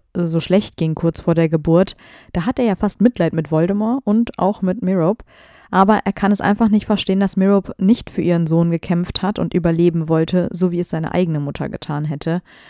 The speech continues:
Und Lily hatte ja in Harrys Augen keine Wahl. Sie musste ja quasi sterben,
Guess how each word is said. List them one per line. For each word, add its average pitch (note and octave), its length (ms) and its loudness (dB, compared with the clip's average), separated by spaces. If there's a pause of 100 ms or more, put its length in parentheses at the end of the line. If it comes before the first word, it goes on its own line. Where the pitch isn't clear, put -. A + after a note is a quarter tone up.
(220)
Und F#3 120 4
Lily F#3+ 320 6
hatte F3+ 280 0
ja D#3 360 -4
in D#3 180 -2
Harrys E3+ 340 2
Augen D#3+ 340 2
keine E3 320 0
Wahl. D3+ 420 0 (160)
Sie - 80 -4
musste E3+ 400 2
ja C3+ 300 -2
quasi C#3+ 320 -4
sterben, D3+ 500 0